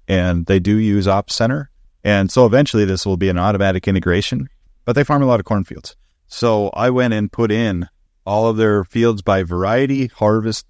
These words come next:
well, plant date, harvest date, and yield. And they were having a conversation with the retailer, and they're, you know, like, retailer favors brand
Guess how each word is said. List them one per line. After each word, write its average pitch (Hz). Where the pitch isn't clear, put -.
well, 98
plant 117
date, 120
harvest 110
date, 110
and 113
yield. 117
And 95
they 107
were 113
having 110
a 92
conversation 107
with 95
the 95
retailer, 95
and 92
they're, 98
you 85
know, 90
like, 87
retailer 110
favors 98
brand 95